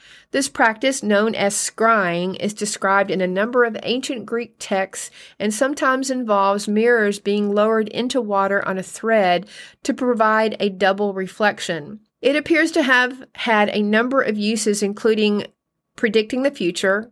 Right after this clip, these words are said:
medical diagnosis, and communicating with people not physically present. Practitioners would burn herbs, chant prayers, and wait for answers and messages to reveal themselves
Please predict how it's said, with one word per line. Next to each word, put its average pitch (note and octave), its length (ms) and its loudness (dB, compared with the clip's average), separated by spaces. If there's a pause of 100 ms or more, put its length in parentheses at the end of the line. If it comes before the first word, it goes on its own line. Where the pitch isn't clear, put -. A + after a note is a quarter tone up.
medical A#3 400 2
diagnosis, F#3 840 0 (300)
and A3+ 140 -2
communicating B3+ 640 0
with A3+ 140 0
people G#3+ 300 -2
not G3 280 2
physically F#3 380 -2
present. F#3+ 680 -2 (460)
Practitioners A#3+ 720 0
would G3 160 0
burn F#3+ 300 0
herbs, A3+ 560 0
chant - 380 -2
prayers, B3 560 2
and G3+ 220 -2
wait A3 220 0
for - 200 -4
answers G#3+ 480 0
and F#3+ 120 -2
messages G3+ 540 0
to G3 140 -2
reveal G3+ 360 0
themselves F#3+ 640 0